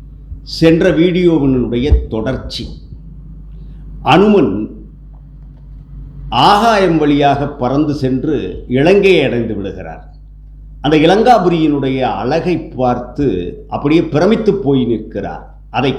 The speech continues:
கம்பனினுடைய வரிகளிலே கேட்போம். "பொன் கொண்டு இழைத்து மணியை கொடு பொதிந்து, மின் கொண்டு அமைத்து வெயிலை கொடு சமைத்து, என் கொண்டு இயற்றிய எனத் தெரிகிலாத வன்கொண்டல் விட்டு மதிமுட்டுவன மாடம்"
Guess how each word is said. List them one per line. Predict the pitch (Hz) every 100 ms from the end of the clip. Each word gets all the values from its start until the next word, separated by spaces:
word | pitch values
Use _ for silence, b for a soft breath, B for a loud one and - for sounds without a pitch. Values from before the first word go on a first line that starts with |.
| -
கம்பனினுடைய | 123 165 208 202 180 147 135 120
வரிகளிலே | 113 143 143 135 113 107 107
கேட்போம். | 98 92 - - 90 - - b b b
"பொன் | - 196 226
கொண்டு | 226 220 202 233
இழைத்து | 151 160 165 - 185
மணியை | 120 117 151 185 196 -
கொடு | 170 165 160
பொதிந்து, | 139 135 135 123 151 117 B B
மின் | - 147 202 233
கொண்டு | 220 220 220 196
அமைத்து | 156 165 - 190
வெயிலை | 131 139 196 190 196
கொடு | - 160 156
சமைத்து, | 135 131 143 - 160 - B B
என் | 127 156 208 202
கொண்டு | 220 220 226 156
இயற்றிய | 156 196 196 185 180
எனத் | 156 151 151 -
தெரிகிலாத | 139 156 147 147 135 131 151 120 - - 104
வன்கொண்டல் | 123 160 165 185 190 196 202
விட்டு | 139 156 - 170 131
மதிமுட்டுவன | 110 139 160 143 - 151 135 131 143 113
மாடம்" | 104 120 123 113 90 -